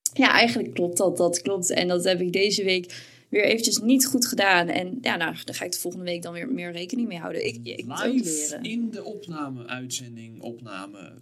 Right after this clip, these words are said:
Speaker 2: tips om productiever te worden.
Speaker 1: En jij dan? Hoe, hoe hou jij jezelf gemotiv-, gemotiveerd, productief?
Speaker 2: Nou, niet. Ehm,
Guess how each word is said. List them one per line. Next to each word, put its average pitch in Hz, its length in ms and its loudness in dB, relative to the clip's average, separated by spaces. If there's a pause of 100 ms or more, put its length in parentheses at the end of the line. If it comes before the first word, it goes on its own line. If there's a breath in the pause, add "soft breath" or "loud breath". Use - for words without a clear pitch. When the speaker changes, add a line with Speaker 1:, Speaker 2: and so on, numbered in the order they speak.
(220)
Speaker 2:
tips - 480 -2
om 127 260 -4
productiever 196 580 -4
te 135 100 -12
worden. - 440 -14 (460)
Speaker 1:
En 294 160 8
jij 403 260 8
dan? 180 240 6
Hoe, 277 240 6
hoe 277 220 6
hou 262 180 4
jij 277 220 4
jezelf 247 320 2
gemotiv-, 214 640 -6 (220)
gemotiveerd, 202 680 -6
productief? 202 600 -4
Speaker 2:
Nou, 143 160 -10 (120)
niet. - 420 -8 (200)
Ehm, 175 400 -2